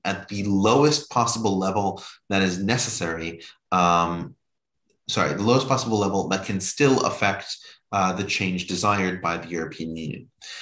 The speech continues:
which is why, for example, tourism, it makes sense to la-, make that a national competence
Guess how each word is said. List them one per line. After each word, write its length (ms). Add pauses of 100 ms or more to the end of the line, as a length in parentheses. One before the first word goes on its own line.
(160)
which 160
is 100
why, 220
for 120
example, 380
tourism, 600 (360)
it 160
makes 220
sense 360
to 140
la-, 460
make 320
that 260
a 140
national 520
competence 600